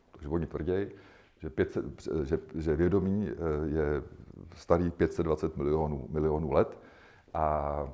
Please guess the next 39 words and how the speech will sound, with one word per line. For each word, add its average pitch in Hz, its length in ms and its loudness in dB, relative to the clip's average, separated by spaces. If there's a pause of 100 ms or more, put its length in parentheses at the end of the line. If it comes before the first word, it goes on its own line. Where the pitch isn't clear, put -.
(240)
eh, 71 640 -6 (300)
ten 76 160 -2
důkaz, 85 480 -2
eh, 76 260 -4
pro 78 180 -6
to 80 180 0
je, 73 320 0 (120)
je 78 220 -2
prostě 85 300 -8
strukturální 76 560 2
analogie 73 460 -2 (320)
v - 80 -20
těch, - 280 -4 (220)
v - 120 -14
těch 90 200 0
senzorických 107 640 8
oblastech 90 380 4
mozku, 80 460 2 (220)
který 82 280 2
mapujou. 76 440 0 (100)
Je 98 80 0
to 143 100 10
srozumitelný, 104 680 6 (180)
prosím - 200 -6
vás? - 220 -6 (120)
Jo? 131 160 4 (460)
Senzoricky 117 460 8
jsou 95 120 2
ty, 101 120 2
který 95 220 2
mapujou, 110 480 6 (240)
když 95 140 2
mapujou, 95 460 6
jsou 92 160 2
tam 92 100 6
nějaký 82 260 2
geometrický 80 520 0
vztahy. 73 260 -6 (760)
Eh, - 40 -8